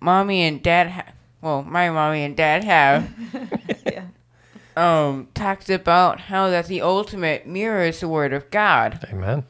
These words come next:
Speaker 1: And how it's important to correctly look inside the mirror of the Word, um, because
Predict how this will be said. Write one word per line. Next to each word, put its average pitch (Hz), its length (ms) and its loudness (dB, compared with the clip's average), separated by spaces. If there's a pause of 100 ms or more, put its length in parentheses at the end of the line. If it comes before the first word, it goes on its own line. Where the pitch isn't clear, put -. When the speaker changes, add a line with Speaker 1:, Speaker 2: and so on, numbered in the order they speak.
(280)
Speaker 1:
And 190 280 0
how 190 480 0
it's 185 200 -2
important 202 580 -2
to 165 300 -2 (520)
correctly 202 680 -2
look 175 320 -4
inside 180 360 0
the 165 120 -4
mirror 165 320 -2
of 151 160 -8
the 143 80 -14
Word, 147 440 -4 (760)
um, 160 540 2 (560)
because 190 480 0